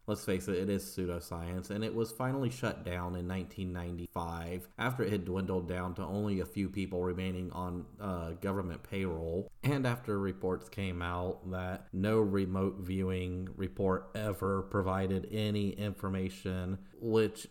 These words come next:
aided in any intelligence operation in any way. So in nineteen ninety-five, this twenty million dollar project was scrapped. So that's essentially the gist of it. Over a maybe twenty-year time frame,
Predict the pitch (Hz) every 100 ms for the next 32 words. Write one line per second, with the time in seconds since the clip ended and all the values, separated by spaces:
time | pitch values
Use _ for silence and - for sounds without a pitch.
0 | - 107 104 98 101 104 107 104 101 107
1 | 95 104 95 92 92 92 90 87 90 90
2 | - 90 90 87 92 90 82 87 85 82
3 | 87 - - 107 92 90 98 90 90 -
4 | 90 87 - 87 85 87 90 - - 104
5 | 92 87 90 87 87 85 85 85 - 85
6 | 85 87 80 85 87 85 - - 87 85
7 | 82 - - 151 151 151 156 - 117 113
8 | 107 95 87 92 95 - 90 90 95 98
9 | - 120 120 117 110 107 98 95 95 92
10 | 95 95 104 98 98 - 107 107 101 95
11 | 95 92 - 90 92 92 95 90 90 90